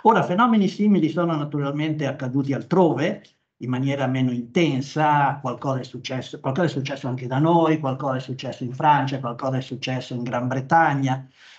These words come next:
Eh, dopo il crollo dell'Unione Sovietica, trenta anni fa, sono accaduti in Russia, nei paesi post-sovietici. C'è stato un periodo in cui in Ucraina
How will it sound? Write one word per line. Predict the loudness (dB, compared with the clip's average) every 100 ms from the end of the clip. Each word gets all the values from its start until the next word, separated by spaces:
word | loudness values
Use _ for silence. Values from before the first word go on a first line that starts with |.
| _
Eh, | -6 0 0 0 0
dopo | 2 4 4
il | 2
crollo | 4 4 4 4
dell'Unione | 2 0 0 -4 -6
Sovietica, | -8 -4 -2 -2 -2 -6 -6
trenta | -6 -6 -4
anni | -4 -2
fa, | -2 -2
sono | -2 -6
accaduti | -6 -6 -6 -2 0
in |
Russia, | 4 4 2 -2 -2
nei | -2 -4
paesi | -4 -4 -4
post-sovietici. | -4 -6 -8 -10 -2 2 2 2 -2 -2 -2 -4
C'è | -4
stato | -4 -2 0
un |
periodo | 0 2 4 2
in | 0
cui | 0 2
in | 2
Ucraina | 0 2 4 6 4 2